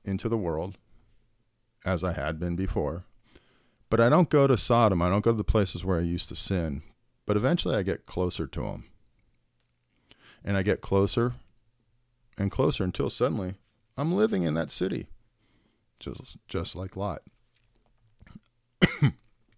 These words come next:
And then not only am I living there in that sinful state, then I'm prominent.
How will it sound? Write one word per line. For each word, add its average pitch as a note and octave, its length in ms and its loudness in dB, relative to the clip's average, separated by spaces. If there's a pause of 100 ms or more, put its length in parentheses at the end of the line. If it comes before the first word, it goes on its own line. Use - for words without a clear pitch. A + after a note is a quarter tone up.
(1200)
And G#2+ 180 2
then A#2 400 2 (560)
not B2 160 6
only B2+ 260 6
am G#2+ 120 4
I G2 80 4
living A#2 420 2
there D2+ 340 -4 (600)
in G2 140 2
that E2 160 -2
sinful F2+ 420 -6
state, F#2 440 -6 (1700)
then - 160 2
I'm D3+ 140 4
prominent. F2+ 600 2